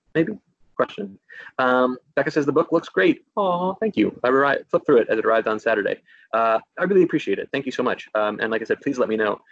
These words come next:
It's a lot of this in more detail. It's like a cookbook version of here's how you can do it, plug and play, get those recipes in. Um,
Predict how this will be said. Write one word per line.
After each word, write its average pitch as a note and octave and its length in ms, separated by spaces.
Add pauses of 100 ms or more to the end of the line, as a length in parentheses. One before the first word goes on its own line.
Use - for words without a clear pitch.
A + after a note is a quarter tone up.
(120)
It's - 120
a - 20
lot C3 200
of B2+ 80
this B2 260
in B2 160
more A2+ 140
detail. B2 500
It's - 80
like - 80
a - 80
cookbook - 420
version G#2+ 300
of G#2 180
here's D3 200
how A#2+ 100
you A#2+ 160
can A2 160
do G#2 140
it, G2+ 200
plug A2+ 240
and G#2 140
play, G#2 220
get - 160
those - 180
recipes - 460
in. F#2+ 160 (400)
Um, G2+ 320